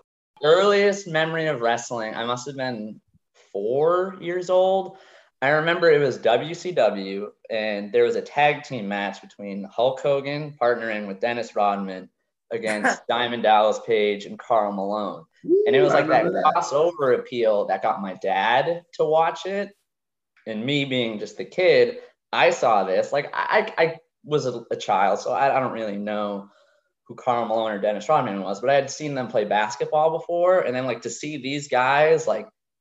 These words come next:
Speaker 1: fight, I was like, this is incredible.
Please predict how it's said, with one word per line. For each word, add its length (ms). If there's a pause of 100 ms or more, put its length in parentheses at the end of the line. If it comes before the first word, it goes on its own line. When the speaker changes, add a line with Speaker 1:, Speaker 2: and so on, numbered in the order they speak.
(460)
Speaker 1:
fight, 520
I 140
was 180
like, 340 (560)
this 200
is 100
incredible. 800